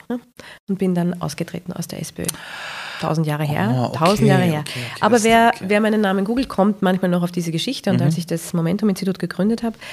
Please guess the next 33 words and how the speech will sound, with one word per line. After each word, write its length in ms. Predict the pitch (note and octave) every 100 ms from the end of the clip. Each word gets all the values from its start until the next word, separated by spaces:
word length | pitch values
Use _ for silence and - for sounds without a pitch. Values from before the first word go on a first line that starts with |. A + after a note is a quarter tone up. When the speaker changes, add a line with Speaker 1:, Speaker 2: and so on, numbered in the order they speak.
| - - - - _ _ -
Speaker 1:
ist 140 | E3+ G#3
das 80 |
natürlich 340 | F#3 E3 E3 E3
auch 80 | D#3+
wieder 220 | D#3+ -
aufgepoppt. 640 | A3 C4+ - A#3+ A#3+ -
Das 100 | F3+
heißt, 160 | F#3 F3+
gar 140 | E3
nicht 160 | F#3+ F3
so 160 | F3 D3
wenige, 640 | D#3+ A3+ A3+ G#3+ G#3+ - F#3+
ähm, 380 | F#3 F3+ F3+
haben 120 | E3+ F3
irgendwie 160 | F3+
gefunden, 320 | F3 F#3 F3
okay, 200 | E3+ F3
das 160 | E3+ E3
muss 140 | F3
irgendeine 340 | F3 E3 E3+ D#3
S-P-Ö-Sache 520 | D#3 - D3+ D3 D3
sein. 280 | C#3+ C#3+ E3
Wo 60 | G#3+
ich 100 | -
dann 160 | A#3
wirklich, 260 | G#3+ G#3+ - -
<laughs> 140 | -
das 120 | -
ist 100 | -
wirklich 220 | - - B3
lustig, 140 | C4
manchmal 180 | F#3 F#3+
gibt's, 220 | G3 F#3